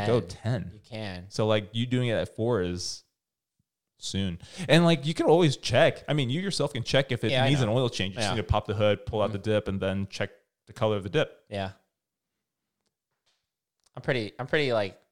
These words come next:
Speaker 2: lazy when it comes to <laughs> that.
Speaker 1: Yeah.
Speaker 2: Yeah.
Speaker 1: <laughs> That's fine.
Speaker 2: And I don't like getting dirty. <laughs>
Speaker 1: I mean, you're not gonna get dirty by pulling out a dipstick.
Speaker 2: You can. <laughs>
Speaker 1: How are you pulling out an oil, like,
Speaker 2: Like,
Speaker 1: an,
Speaker 2: okay,
Speaker 1: <laughs>
Speaker 2: okay,
Speaker 1: like,
Speaker 2: okay, let's say you
Speaker 1: the
Speaker 2: pull
Speaker 1: dipstick to check the
Speaker 2: you
Speaker 1: oil?
Speaker 2: pull it out, you're supposed to wipe it off, and then you gotta dip it back in and check, right?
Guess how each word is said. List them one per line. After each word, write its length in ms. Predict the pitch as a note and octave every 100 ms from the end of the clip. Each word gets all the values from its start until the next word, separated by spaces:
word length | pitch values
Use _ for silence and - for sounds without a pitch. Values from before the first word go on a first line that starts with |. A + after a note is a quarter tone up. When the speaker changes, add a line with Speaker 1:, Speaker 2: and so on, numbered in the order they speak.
| _
Speaker 2:
lazy 380 | G2 F#2 F2+ F2 -
when 100 | G#2
it 40 |
comes 160 | G#2 -
to 120 | -
<laughs> 60 | -
that. 360 | D3 C#3+ - F3
Speaker 1:
Yeah. 280 | D3+ D#3 -
Speaker 2:
Yeah. 240 | B2+ G2+ G2+
Speaker 1:
<laughs> 60 | D3
That's 400 | G#3 D3 C#3 -
fine. 80 | D3
Speaker 2:
And 80 |
I 40 | E3
don't 100 | E3+
like 160 | E3+ C#3+
getting 220 | C#3 A#2+
dirty. 300 | G#2+ G#2 G2+ - _ -
<laughs> 280 | D3 - -
Speaker 1:
I 80 |
mean, 140 | D#4 B3+
you're 120 | A#3
not 100 | D4+
gonna 140 | C#4+
get 220 | A3 E3 B2
dirty 240 | C#3 D#3
by 140 | G2+
pulling 300 | G2+ A#2+ B2 A2+
out 100 | F#2
a 140 | F2+ G2 -
dipstick. 500 | B2 - - F#2 F#2+
Speaker 2:
You 60 | E3+
can. 500 | - D3 F#3+ F3 E3+ _ -
<laughs> 100 | - C4 - - - - _ _ _
Speaker 1:
How 120 | - C4+
are 60 |
you 140 | C#4+ D#4+
pulling 320 | C4+ A#3 A#3+
out 140 | G3
an 80 | F#3+ E3+
oil, 400 | G3+ G#3+ G3+ - -
like, 120 | F3+
Speaker 2:
Like, 80 | D#3+
Speaker 1:
an, 100 | E3 -
Speaker 2:
okay, 240 | - D3 B2
Speaker 1:
<laughs> 40 |
Speaker 2:
okay, 140 | F#3+ D#3+ A3
Speaker 1:
like, 200 | G#3+ -
Speaker 2:
okay, 260 | B3+ A3+ D#3+
let's 160 | - E3+
say 100 | F#3
you 100 | F3
Speaker 1:
the 40 | E3 G3
Speaker 2:
pull 120 | F3+
Speaker 1:
dipstick 140 | D#3+
to 100 | -
check 240 | D#3 D#3+ -
the 60 | D3+
Speaker 2:
you 60 |
Speaker 1:
oil? 200 | C3+ D#3
Speaker 2:
pull 80 | F#3
it 60 | E3
out, 280 | E3 C#3 -
you're 100 | C#3
supposed 260 | D#3 D3+
to 220 | D3 C3+ G#2+
wipe 260 | A#2+ C#3 C3
it 80 |
off, 300 | A#2 A#2+ G2+
and 100 | G2
then 80 | A2
you 80 | A2
gotta 120 | G#2
dip 180 | G#2+ A#2
it 60 | A2
back 260 | G#2+ G2+
in 80 | A#2+
and 100 | G#2+
check, 300 | - C3 -
right? 200 | F#2+ B2+